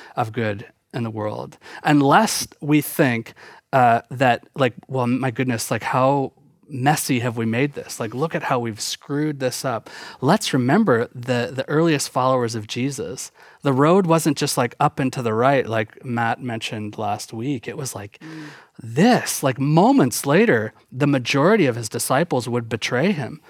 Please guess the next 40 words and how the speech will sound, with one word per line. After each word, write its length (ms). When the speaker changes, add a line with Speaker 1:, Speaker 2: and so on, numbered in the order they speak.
Speaker 1:
Jesus 400
hanging 380
on 140
a, 160
a 180
Roman, 560
um, 460
torture 380
device 440
has 160
very 340
few 320
of 100
his 140
earliest 360
followers 420
around 380
him. 180
And 260
yet, 380
through 180
struggle 540
and 160
suffering 640
and 200
learning, 480
by 160
the 180
end 340
of 220
the 100
story 340
of 100
these 160
first 300
disciples 480
and 100
apostles, 540
they 140
have, 120